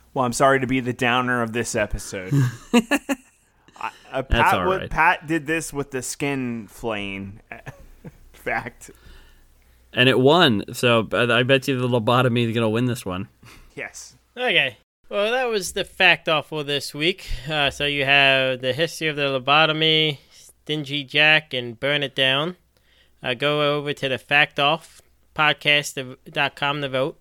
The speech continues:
Speaker 3: Fact off podcast dot com to vote. And then, yeah, thanks for listening. Pat, you wanna roll the dice and
Speaker 2: Uh,
Speaker 3: see
Speaker 2: let's
Speaker 3: what
Speaker 2: roll
Speaker 3: the
Speaker 2: the
Speaker 3: topic
Speaker 2: dice.
Speaker 3: is?
Speaker 2: Six.
Speaker 3: Ooh, winner's choice. That would be you, Mikey.
Speaker 2: Ooh, you get to pick the category.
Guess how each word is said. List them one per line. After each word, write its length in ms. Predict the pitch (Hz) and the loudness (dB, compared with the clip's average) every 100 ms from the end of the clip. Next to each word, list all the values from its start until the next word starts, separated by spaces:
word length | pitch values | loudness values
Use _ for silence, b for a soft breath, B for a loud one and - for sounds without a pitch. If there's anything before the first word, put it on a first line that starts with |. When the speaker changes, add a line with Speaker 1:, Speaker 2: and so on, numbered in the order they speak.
| _ _ _ _ | _ _ _ _
Speaker 3:
Fact 280 | 147 156 156 | -2 0 -2
off 240 | 156 - | -4 -6
podcast 600 | 156 151 - 156 156 - | -4 -2 -4 -8 -10 -8
dot 200 | 151 139 | -6 -6
com 400 | - 147 147 143 - | -8 -8 -8 -10 -14
to 80 | 147 | -10
vote. 260 | 131 104 - _ _ - | -6 -8 -10 _ _ -8
And 180 | 156 147 | -4 0
then, 540 | 143 143 147 143 151 - | 2 0 -2 -6 -10 -12
yeah, 160 | 185 208 | -6 -4
thanks 300 | - 156 156 | 0 0 0
for 80 | 151 | -2
listening. 420 | 160 - 190 190 | 0 0 -2 -2
Pat, 280 | 160 165 156 | 2 2 2
you 60 | |
wanna 160 | 156 147 | -2 -2
roll 160 | 147 | -2
the 80 | 143 | -2
dice 260 | 135 147 151 | 0 0 2
and 80 | 131 | 2
Speaker 2:
Uh, 120 | 131 | 4
Speaker 3:
see 60 | 127 | 4
Speaker 2:
let's 160 | 131 | 2
Speaker 3:
what 80 | 123 | 2
Speaker 2:
roll 140 | 131 | 2
Speaker 3:
the 100 | 127 | 2
Speaker 2:
the 100 | 120 120 | 0 0
Speaker 3:
topic 180 | 117 | 0
Speaker 2:
dice. 120 | 147 139 | -2 -6
Speaker 3:
is? 100 | 127 _ - - - - - - - - - - - - - - - | -12 _ -18 -14 -12 -12 -14 -14 -14 -14 -14 -14 -16 -16 -16 -18 -16
Speaker 2:
Six. 680 | - - 143 156 - - - - _ - - - _ - _ _ _ b b - | -12 0 4 2 0 -10 -12 -16 _ -20 -20 -20 _ -20 _ _ _ b b 6
Speaker 3:
Ooh, 840 | 254 294 302 285 240 185 147 127 - - | 6 6 6 6 8 8 6 0 -4 -14
winner's 500 | - 143 190 190 - | -6 2 2 2 0
choice. 600 | - 185 208 180 - - | -2 0 4 4 2 -8
That 200 | - 135 | -6 -4
would 120 | 208 190 | -2 -2
be 100 | 135 | -2
you, 240 | 135 196 | 0 0
Mikey. 360 | 160 127 147 151 | 2 2 2 2
Speaker 2:
Ooh, 440 | 135 175 147 113 | 2 2 2 2
you 80 | 107 | 2
get 120 | 117 | 0
to 60 | 139 | -4
pick 160 | 131 | -6
the 80 | 120 | -8
category. 680 | - 104 131 110 98 101 | -4 0 0 2 0 -2